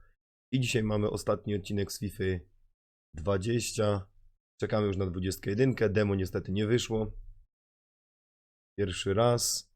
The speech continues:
yy, ale spokojnie, za tydzień będziemy mogli już zagrać we fifę dwadzieścia jeden.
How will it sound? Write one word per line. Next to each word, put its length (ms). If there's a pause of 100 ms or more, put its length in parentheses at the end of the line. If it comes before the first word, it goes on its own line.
(140)
yy, 600
ale 260
spokojnie, 840 (160)
za 320
tydzień 360
będziemy 280
mogli 280
już 160
zagrać 340
we 100
fifę 380
dwadzieścia 760 (840)
jeden. 580